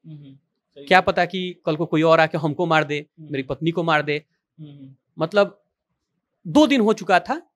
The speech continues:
Speaker 1: हम्म।
Speaker 2: लाश अभी तक घर में है।
Speaker 1: लाश आपको नहीं जलाया गया है?
Speaker 2: नहीं।
Speaker 1: क्यों?
Speaker 2: इंतजार में था लोग कि
Speaker 1: इंतजार
Speaker 2: बड़े
Speaker 1: में।
Speaker 2: भाई आए, उसके बाद से लाश को जलाया जाएगा।
Speaker 1: हाँ, हाँ।
Speaker 2: समझिए, और वो लोग, उन लोग का सीधा आरोप था
Speaker 1: क्या
Speaker 2: पुलिस
Speaker 1: माइंडसेट
Speaker 2: पे।
Speaker 1: क्या है, क्यों हो रहा है सब सारा में?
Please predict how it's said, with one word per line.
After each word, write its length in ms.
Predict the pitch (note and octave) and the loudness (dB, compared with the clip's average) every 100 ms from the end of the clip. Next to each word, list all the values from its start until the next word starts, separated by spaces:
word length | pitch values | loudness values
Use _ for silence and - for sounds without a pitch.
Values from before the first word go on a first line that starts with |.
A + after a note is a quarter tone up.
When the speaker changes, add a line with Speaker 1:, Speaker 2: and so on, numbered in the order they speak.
| _ | _
Speaker 1:
हम्म। 300 | D3+ C#3+ C3 - _ _ _ _ _ _ - | -20 -20 -20 -20 _ _ _ _ _ _ -2
Speaker 2:
लाश 280 | D3 F3 F3 | 4 4 2
अभी 180 | E3 F3 | -2 -2
तक 100 | E3+ | -4
घर 220 | C#3+ C#3 | -6 -10
में 140 | B2+ | -10
है। 200 | B2 C3 - _ | -12 -16 -20 _
Speaker 1:
लाश 220 | D#3 F#3+ E3+ | -14 -12 -10
आपको 180 | D#3+ | -6
नहीं 140 | F#3+ G#3 | -2 2
जलाया 220 | F3+ C3+ | 4 4
गया 160 | B2+ A#2+ | 4 -2
है? 180 | A#2+ | -4
Speaker 2:
नहीं। 120 | C3+ B2+ | -10 -14
Speaker 1:
क्यों? 840 | B3 D#4 _ _ _ _ - D3+ F#3+ | -14 -14 _ _ _ _ -14 -2 2
Speaker 2:
इंतजार 340 | F3 F3 G3 | 4 6 6
में 100 | A3 | 4
था 140 | G3+ G3 | -2 0
लोग 140 | G3+ | 2
कि 60 | F#3+ | 2
Speaker 1:
इंतजार 60 | |
Speaker 2:
बड़े 180 | D#3+ F3+ | 4 4
Speaker 1:
में। 80 | F3 | 4
Speaker 2:
भाई 140 | F3 | 6
आए, 200 | F3 E3+ | 6 4
उसके 200 | D#3+ - | 0 -4
बाद 140 | D3 D3 | -6 -4
से 80 | |
लाश 160 | D3 C#3+ | -4 -6
को 100 | D3 | -6
जलाया 280 | C#3 C#3+ D#3+ | -2 0 2
जाएगा। 360 | D3 C3+ C3 C3 _ | 2 0 -2 -8 _
Speaker 1:
हाँ, 140 | C#3 B2+ | -20 -20
हाँ। 220 | B2 B2 _ _ _ | -20 -20 _ _ _
Speaker 2:
समझिए, 400 | - D3 F3+ F#3+ | -8 -4 -2 -4
और 240 | - D3+ | 0 0
वो 160 | D3 D#3+ | 0 0
लोग, 200 | E3 - | -2 -2
उन 60 | G#3 | 0
लोग 80 | A3 | 2
का 60 | |
सीधा 280 | A3+ B3+ A#3+ | 4 4 6
आरोप 200 | B3+ B3 | 6 4
था 120 | B3 | -2
Speaker 1:
क्या 20 | A#3 | -4
Speaker 2:
पुलिस 160 | A#3+ | -2
Speaker 1:
माइंडसेट 220 | A#3 C4 | -4 -6
Speaker 2:
पे। 60 | A#3+ | -6
Speaker 1:
क्या 100 | G#3+ | -4
है, 100 | D#3 | -6
क्यों 200 | D3+ A#3 | -6 -8
हो 100 | D3 | -8
रहा 100 | A#2 | -8
है 80 | A2+ | -12
सब 120 | A2 | -20
सारा 220 | G#2+ A#2+ | -20 -20
में? 220 | A#2+ A#2 | -20 -20